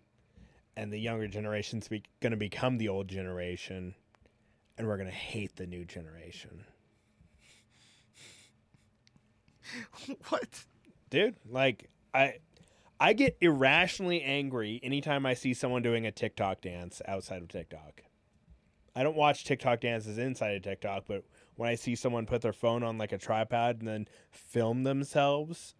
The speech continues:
Speaker 1: or take a fucking picture of their food, the fuck are you doing? No! Eat the food. No one cares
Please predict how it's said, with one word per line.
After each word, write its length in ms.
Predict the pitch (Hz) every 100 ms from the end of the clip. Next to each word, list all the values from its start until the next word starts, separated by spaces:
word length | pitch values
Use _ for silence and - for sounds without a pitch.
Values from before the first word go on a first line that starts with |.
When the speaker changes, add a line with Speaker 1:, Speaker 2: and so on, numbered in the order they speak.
| _ _ _
Speaker 1:
or 160 | 120 110
take 260 | - 135
a 60 | 123
fucking 600 | - - 127 123 117 98 - _
picture 440 | - 127 - 151 127
of 80 | 120
their 180 | 92
food, 760 | 85 - - 113 135 165 202 226 _ _ _ _ _ _ _ _ _
the 100 | 330
fuck 360 | - - 311 -
are 40 |
you 120 | 320
doing? 240 | 277 294 226 - 170
No! 960 | 202 294 330 320 349 294 151 98 82 - _ _
Eat 280 | 220 277 285
the 100 | 320
food. 560 | 294 339 339 277 143 107
No 220 | 123 202
one 280 | 302 320 302
cares 800 | 269 302 285 165 90 82 -